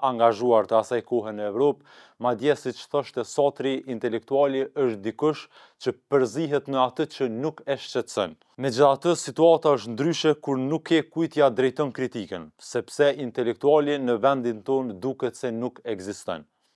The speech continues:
Ndërkohë, opozita e tij është militanti. Ai përcjell, ndjek, vrapon. Militanti nuk prodhon,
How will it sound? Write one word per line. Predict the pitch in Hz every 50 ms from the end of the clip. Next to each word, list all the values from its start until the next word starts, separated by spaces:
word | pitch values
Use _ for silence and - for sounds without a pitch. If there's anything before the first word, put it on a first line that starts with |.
| _ _ _ _
Ndërkohë, | 120 110 117 131 117 - - 170 175 175 175 - - -
opozita | 151 - - 131 127 120 120 156 - 120 - 135 127
e | 120 -
tij | 151 165 165 165 139 - 147 131
është | - - 127 127 131
militanti. | 135 127 127 127 123 104 95 87 82 - 82 80 - _ _ _ _ _ _ 131
Ai | 139 151 156 147
përcjell, | - - 147 131 - - - 135 120 101 90 80 -
ndjek, | 92 101 104 101 117 131 123 101 - _ -
vrapon. | - 98 92 120 123 123 120 - 131 113 98 87 80 - _ _
Militanti | 107 110 113 117 117 - 160 160 160 - - 135
nuk | 131 143 156 147 - -
prodhon, | 135 139 135 131 113 101 92